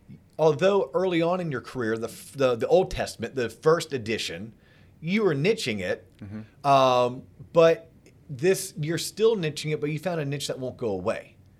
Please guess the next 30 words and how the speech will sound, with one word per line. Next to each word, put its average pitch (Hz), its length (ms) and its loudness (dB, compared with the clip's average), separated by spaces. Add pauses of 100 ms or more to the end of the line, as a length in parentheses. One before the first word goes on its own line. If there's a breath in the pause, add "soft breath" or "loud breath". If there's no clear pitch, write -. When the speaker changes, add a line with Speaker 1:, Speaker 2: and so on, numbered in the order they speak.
(160)
Speaker 1:
right? 147 180 0
You 175 200 0
found 180 320 -2
your, 180 240 0
your 165 280 0
niche 165 460 -4
is 139 80 -10
just - 220 -10
being 101 220 -10
smarter. 120 680 -2
It's 117 160 -12
being 135 480 -4
better 147 360 0
researched. 117 720 -4 (300 soft breath)
It's 135 160 -6
being 127 480 -4
more 135 300 2
well-read. 113 800 0 (320 soft breath)
When 135 180 -2
I 170 120 0
hear 165 200 -6
you 147 220 -6
talk 151 320 -2
about 123 380 0
structuring 143 640 -8
a 107 40 -6
loan 127 500 -6
to, 113 160 -12
to 104 200 -14
qualify 104 920 0